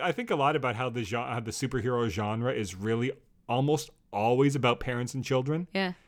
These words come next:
Speaker 1: Almost always. Like, you can count on one hand a number of, like, major superhero mythologies that aren't based on the relationships between parents and children,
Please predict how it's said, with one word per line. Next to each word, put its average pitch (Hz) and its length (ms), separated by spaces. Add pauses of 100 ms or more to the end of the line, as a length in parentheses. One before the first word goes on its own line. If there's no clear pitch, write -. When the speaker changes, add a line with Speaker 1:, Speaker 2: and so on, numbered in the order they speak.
(300)
Speaker 1:
Almost 185 420
always. 143 640
Like, 131 140
you 156 80
can 147 140
count 170 200
on 120 140
one 131 140
hand 120 280
a 131 60
number 120 360
of, 120 160 (380)
like, 123 300
major 113 340
superhero 117 480
mythologies 110 460
that 107 160
aren't 113 280
based 117 320
on 123 140
the 123 60
relationships 123 600
between 135 300
parents 135 300
and 143 100
children, 156 400